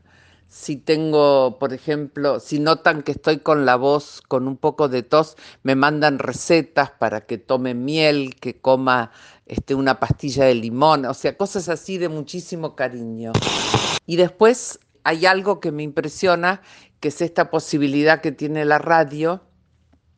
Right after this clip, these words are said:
de llegar a cualquier lugar del mundo, que eso, por eso digo que es el medio de comunicación más moderno, porque lo podés llevar a cualquier lugar, no tenés que sentarte ni a leerlo ni a verlo,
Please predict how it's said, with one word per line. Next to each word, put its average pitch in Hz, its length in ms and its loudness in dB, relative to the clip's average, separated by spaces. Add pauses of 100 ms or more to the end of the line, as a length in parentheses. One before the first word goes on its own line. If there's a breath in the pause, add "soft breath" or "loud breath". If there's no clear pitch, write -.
(260)
de 135 240 -2
llegar 143 480 2
a 139 80 -2
cualquier 135 380 -2
lugar 143 320 0
del 135 180 -4
mundo, 139 540 -4 (580 soft breath)
que 139 140 4
eso, - 260 0
por 139 140 2
eso 156 200 2
digo 147 280 4
que - 80 -4
es - 160 -8
el 135 100 2
medio 143 380 2
de 131 120 0
comunicación 127 840 -6
más 139 420 -4
moderno, 147 880 0 (580 soft breath)
porque 117 920 -2 (540)
lo 135 260 4
podés 143 280 2
llevar 160 280 4
a 139 100 0
cualquier 147 440 0
lugar, 139 500 0
no 135 180 -2
tenés 143 280 -4
que 156 120 -6
sentarte 135 800 -2
ni 127 200 -4
a 117 60 -2
leerlo 139 540 2
ni 131 160 -2
a 127 60 0
verlo, 135 560 0